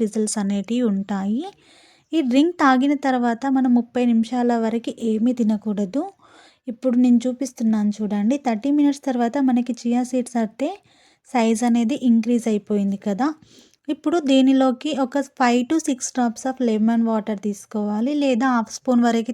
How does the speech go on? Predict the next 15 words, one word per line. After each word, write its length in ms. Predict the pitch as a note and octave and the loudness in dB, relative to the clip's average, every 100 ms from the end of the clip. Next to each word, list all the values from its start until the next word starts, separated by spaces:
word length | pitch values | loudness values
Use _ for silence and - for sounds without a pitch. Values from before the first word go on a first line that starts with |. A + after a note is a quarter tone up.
| A#3 | -4
తీసుకున్నా 440 | G#3+ - A3 A3+ | -4 -4 0 0
పర్లేదు. 580 | B3 G#3 G3+ G3+ F#3+ A#3 F#4 _ _ _ _ _ _ _ _ _ _ _ _ _ _ _ - | 0 -2 -2 -2 -2 -4 -6 _ _ _ _ _ _ _ _ _ _ _ _ _ _ _ -4
ఇలా 180 | D4+ D4+ D#4+ | 2 2 2
చియా 220 | C#4 C#4 D#4 | 2 2 2
సీడ్స్, 220 | D#4+ D4+ C#4+ | 0 0 2
లెమన్ 300 | C4 B3+ C4 | 4 4 4
వాటర్ 280 | C4+ B3+ C4 | 2 2 -2
తాగిన 360 | B3+ A3+ G#3+ A#3+ | 0 0 2 0
తర్వాత 480 | B3 A3+ A3+ A3 A3 C#4+ | 0 0 0 0 0 -2
ఒక 120 | C#4+ | 0
ట్వంటీ 400 | D4 C4+ C4 C4+ | 0 2 2 0
to 120 | C#4 D#4 | -2 -2
థర్టీ 300 | C4 A#3 B3+ | -2 -2 2
మినిట్స్ 300 | A#3+ A#3+ - | 2 2 0
వరకు 260 | A3+ A3+ | -2 0